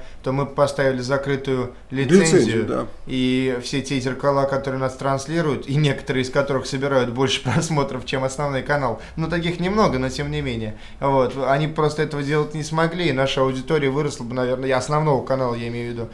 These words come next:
Speaker 1: выросла бы, наверное, раза, ну, в два точно, а то и больше,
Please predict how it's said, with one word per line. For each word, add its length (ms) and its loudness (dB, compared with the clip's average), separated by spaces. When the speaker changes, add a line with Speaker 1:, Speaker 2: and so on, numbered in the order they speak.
Speaker 1:
выросла 360 2
бы, 80 -4
наверное, 400 2
раза, 240 6
ну, 180 -2
в 120 -6
два 260 4
точно, 480 0
а 60 -2
то 100 -4
и 80 0
больше, 560 -2